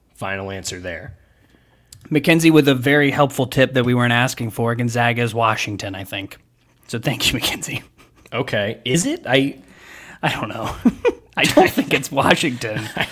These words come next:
Speaker 1: Uh, it is Spokane, Washington.
Speaker 2: Wow.
Speaker 1: Well done.
Speaker 2: All right. Hey.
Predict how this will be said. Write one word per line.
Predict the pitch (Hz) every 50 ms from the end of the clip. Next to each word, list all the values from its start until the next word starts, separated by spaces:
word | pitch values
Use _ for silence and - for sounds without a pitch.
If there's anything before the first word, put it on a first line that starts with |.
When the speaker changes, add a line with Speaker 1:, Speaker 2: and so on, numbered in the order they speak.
| - - - - - - - - - - - - - _ _ _ _ _ _ _ _ _ _ _ _ _ _ _ - - - _ _ _
Speaker 1:
Uh, | 180 139 135 131 127 123 123 120 117 113 110 110 - - - - _ -
it | 151 156 156
is | 202 254 214 - -
Spokane, | - - 175 180 175 - 202 208 196 185
Washington. | 175 196 240 233 - 151 101 98 90 87 87 - - - - _ _ _ - -
Speaker 2:
Wow. | 113 110 113 120
Speaker 1:
Well | - - - -
done. | 139 123 110 98
Speaker 2:
All | 120 135
right. | 143 151 165 185 175 143 123 120
Hey. | - - 151 160 156 139 123